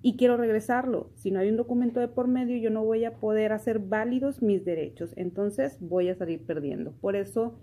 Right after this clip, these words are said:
el término o la frase "papelito habla" es muy importante, que yo tenga un documento con que avalar la transacción que hice. En ese sentido, ya sabemos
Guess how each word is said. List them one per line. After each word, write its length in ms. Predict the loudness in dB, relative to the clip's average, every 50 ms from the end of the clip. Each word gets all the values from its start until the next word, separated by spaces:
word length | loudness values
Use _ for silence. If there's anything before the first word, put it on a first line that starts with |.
| -20 -20 -20 -20 -20 -20 -6 -2
el 280 | 2 2 4 2 2 4
término 680 | 4 6 6 6 6 6 6 6 6 4 4 2 0
o 180 | 0 0 2 2
la 160 | 2 2 2 0
frase 440 | -2 -2 -2 -2 -2 -2 -2 -2 -2
"papelito 840 | -2 -6 -6 -6 -6 -4 -2 -2 -2 -2 -2 -4 -4 -2 -2 0
habla" 440 | 0 0 0 0 0 0 0 -2 -6 -6
es 200 | -6 -6 -4 -2
muy 180 | -2 0 2 2
importante, 760 | 0 0 -2 -2 -4 -4 -4 -6 -6 -6 -6 -8 -10 -10 -10
que 120 | -10 -10
yo 140 | -10 -8 -6
tenga 260 | -2 0 2 2 4
un 100 | 4 2
documento 600 | 2 0 0 2 2 2 2 2 0 -4 -4 -2
con 200 | -2 -2 -2 -2
que 120 | -2 -2
avalar 520 | 0 0 0 0 0 0 0 0 -2 -4 -8 -18 -20 -20 -20 -12 -4
la 140 | -2 -2 0
transacción 640 | 0 0 -2 -2 -4 -8 -8 -8 -6 -6 -6 -6 -8
que 120 | -8 -6
hice. 380 | -4 -4 -6 -6 -6 -10 -10 -10 -12 -20 -20 -12 -4 0
En 120 | 2 2
ese 160 | 2 2 0
sentido, 360 | 0 0 0 0 2 2 2 4
ya 180 | 4 4 2 2
sabemos 500 | 2 2 2 4 2 2 0 0 -4